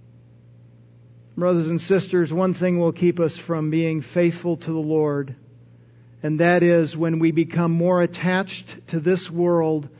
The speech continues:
and the things of this world than to God and the things of His world. There is a temptation to fix our eyes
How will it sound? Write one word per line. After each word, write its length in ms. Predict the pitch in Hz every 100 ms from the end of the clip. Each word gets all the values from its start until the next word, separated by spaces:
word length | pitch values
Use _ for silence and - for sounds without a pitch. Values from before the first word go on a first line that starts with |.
| - - - -
and 160 | 160 156
the 60 |
things 400 | 143 185 190 156
of 160 | 175 151
this 260 | 175 165
world 540 | 156 160 160 151 143 127 - - - _ _ _ -
than 160 | 165 156
to 140 | 135
God 580 | 139 165 156 147 135 123 - -
and 160 | 156 147
the 80 |
things 420 | 143 165 156 147 143
of 180 | 135 - - -
His 360 | 170 160 135 139
world. 560 | 151 143 139 135 135 131 - - - _ _ - - - - - - - - - - - - - _ -
There 140 | 175 190
is 100 | 170
a 80 |
temptation 760 | 180 202 190 202 214 - 180 165
to 120 | 160
fix 460 | - 208 202 - -
our 240 | 185 175 -
eyes 720 | 185 180 180 180 175 - -